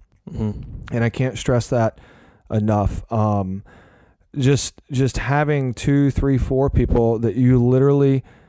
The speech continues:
Speaker 2: and, and, and let me just say this: like, don't, don't be dumb, because I've been dumb and I've let the hat off in front of wrong people,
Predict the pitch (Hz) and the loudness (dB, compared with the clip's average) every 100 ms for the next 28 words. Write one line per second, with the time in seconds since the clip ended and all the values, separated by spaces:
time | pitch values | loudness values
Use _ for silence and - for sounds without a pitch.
0 | _ - 139 - 143 131 127 - 147 143 | _ -4 -4 0 0 2 -2 -2 0 2
1 | 156 127 113 127 117 113 110 123 113 104 | 2 2 2 2 2 2 0 0 0 0
2 | _ _ - _ _ - 131 139 156 160 | _ _ -20 _ _ -10 0 2 0 -2
3 | - 143 147 156 151 147 123 120 113 110 | -8 -2 0 0 0 -2 0 0 0 0
4 | 104 - 110 110 104 127 127 120 113 107 | -2 0 0 0 0 0 0 0 2 2
5 | 104 - 107 98 107 117 123 123 110 113 | 0 -2 -2 0 0 0 0 -2 0 2
6 | 107 101 98 101 - 101 95 98 95 95 | 2 2 0 -2 -2 -2 0 0 0 0
7 | - 87 - 82 | 0 0 -2 -8